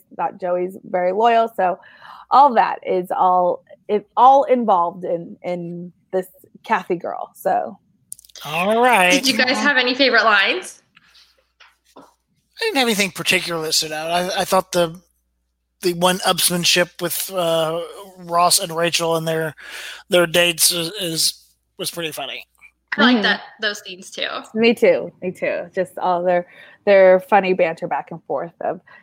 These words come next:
Speaker 1: "He's stealing from you." <laughs> And then,
Speaker 3: <laughs>
Speaker 1: "You're a babysitter." <laughs>
Speaker 3: I
Speaker 1: It was
Speaker 3: like
Speaker 1: a nice relief. Like, the other two funny, uh, the other two storylines was a nice relief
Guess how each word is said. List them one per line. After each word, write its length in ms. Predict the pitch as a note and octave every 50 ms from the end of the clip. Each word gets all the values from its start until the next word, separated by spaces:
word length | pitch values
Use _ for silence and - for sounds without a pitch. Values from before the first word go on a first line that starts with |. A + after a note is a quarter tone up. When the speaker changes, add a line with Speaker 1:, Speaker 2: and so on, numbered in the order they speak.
| _
Speaker 1:
"He's 240 | - C#4 F4 F#4 -
stealing 480 | - - F#4 G#4 G#4+ G#4 G4 F#4 F#4 F4
from 220 | G4 F#4 F4+ F4+
you." 500 | F#4+ F#4+ F#4 F4+ F4 E4+ E4 F4+ F4 F4+ - - -
<laughs> 0 |
And 500 | E4+ A4 - - C#4+ F4 D#4+ D4+ D#4 E4
then, 340 | E4 C#4+ E4 - - D#4+ G4 B4+ C5
Speaker 3:
<laughs> 140 | - _ _
Speaker 1:
"You're 160 | C#4+ D4+ G#4
a 220 | B4+ C#5+ C5 G#4+ F#4
babysitter." 1080 | - A4+ C5 B4+ A4+ A4 A4 A4+ B4+ A#4+ A#4+ A#4 A#4 G#4+ - - - - - C4+ C4
<laughs> 640 | - A#3 A#3 - - - - - G3 - - - G#3 - _ _ _ -
Speaker 3:
I 480 | - A4+ A4+ G#4+ A4 A#4 A#4+ - B4
Speaker 1:
It 80 | A#3 - F4 F#4
was 80 | G4
Speaker 3:
like 100 | F#4 G#4+
Speaker 1:
a 60 | G4 F#4+
nice 260 | F4 F4+ G#4+ G4+ -
relief. 360 | G4 F4 D#4+ D4 C#4 C4+ C4
Like, 180 | C4+ C4 B3 A#3
the 160 | C#4 B3+ B3+
other 220 | C#4+ C#4+ E4+ F4
two 260 | - - - C#4 C#4
funny, 300 | A3+ - B3 A#3 A#3 A3+
uh, 140 | - G#3 G3+ - A3 G#3
the 80 | - G#3+
other 200 | A3+ A#3 B3 A#3+
two 180 | - - A#3+ G#3+ - _ _ _ _ _ _ -
storylines 440 | B3+ A3+ A3+ A3+ A3+ A3+ A3+ A3
was 140 | A3+ A3 G#3
a 40 | G3+
nice 260 | G#3 G#3 G#3+ G#3 -
relief 340 | G3+ F#3+ F#3 G3 G3 F#3+ F#3